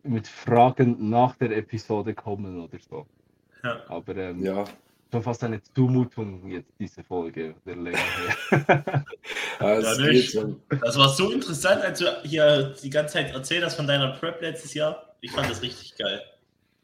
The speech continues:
Speaker 3: Ja, es ist halt, also einfach nochmal von dir so zu hören, man hat's ja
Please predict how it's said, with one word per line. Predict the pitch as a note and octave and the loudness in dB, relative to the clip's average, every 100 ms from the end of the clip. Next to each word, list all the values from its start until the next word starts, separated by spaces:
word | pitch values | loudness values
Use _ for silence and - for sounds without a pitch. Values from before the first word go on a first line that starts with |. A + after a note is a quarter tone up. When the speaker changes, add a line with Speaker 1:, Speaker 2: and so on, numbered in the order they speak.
| _ _ _ _ - - _ _ - _ _ - | _ _ _ _ -20 -20 _ _ -20 _ _ 0
Speaker 3:
Ja, | G2 G#2 | 2 4
es | G#2+ | 2
ist | - - | 0 6
halt, | A#2+ A#2+ - - - - | 6 6 -4 -20 -8 -2
also | A2 | 6
einfach | D3 D#3+ | 10 12
nochmal | D#3 | 12
von | D3 C#3 | 10 6
dir | C3 D#3+ | 8 6
so | A2+ | 6
zu | - | 6
hören, | B2 C3 | 8 8
man | C3 | 6
hat's | C3 | 4
ja | C3+ | 6